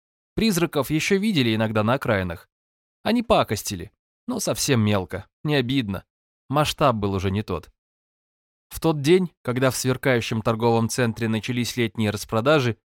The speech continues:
призраки ушли из города навсегда. Разлетелись по лесу, просочились в линии проводов, уехали в поисках лучшей жизни поездами. Один из них, рассказывали, ехал в плацкартном вагоне,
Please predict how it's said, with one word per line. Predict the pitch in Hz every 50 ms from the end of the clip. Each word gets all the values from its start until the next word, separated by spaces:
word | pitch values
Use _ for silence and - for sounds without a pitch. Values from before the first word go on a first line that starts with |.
| _ _ _ _ _ _
призраки | - - 202 190 175 160 160 151 - -
ушли | 143 127 107 - - 117 123 123
из | 120 107
города | 101 101 107 107 107 98 95 92
навсегда. | 95 92 - - - 82 90 85 78 73 - _ _ _ _ _ _ _ _ _ _ _
Разлетелись | - 180 202 190 190 214 208 - 220 196 147 -
по | - -
лесу, | 175 185 - 107 - - - - _ _ _ _ _ _ _ _ _ _
просочились | - 120 120 - - 120 113 - - 190 170 165 - - - -
в | - 110 127
линии | 139 147 143 135 123 117
проводов, | - - 113 104 104 107 107 107 98 - - _ _ _ _ _ _ _ _ _ _ _ _ _ _
уехали | - 175 170 147 165 185 185 - - 165 156 147 147 - _ _ -
в | -
поисках | - 131 123 117 - - 120 104 -
лучшей | 120 120 - - 120
жизни | 113 110 135 135 120 120 117 110 -
поездами. | - 127 127 120 113 104 107 98 92 87 87 82 - _ _ _ _ _ _ _ _ _ _ _ _ -
Один | 117 113 117 120 120
из | 117 107
них, | 131 156 147 -
рассказывали, | 110 101 - - - 110 104 95 95 98 92 90 95 - _ _ _ _ _ _
ехал | - 101 123 156 160 - 160 135
в | 117 -
плацкартном | - 120 117 - - - 131 120 - - 117 110
вагоне, | 107 117 120 117 104 90 82 80 78 -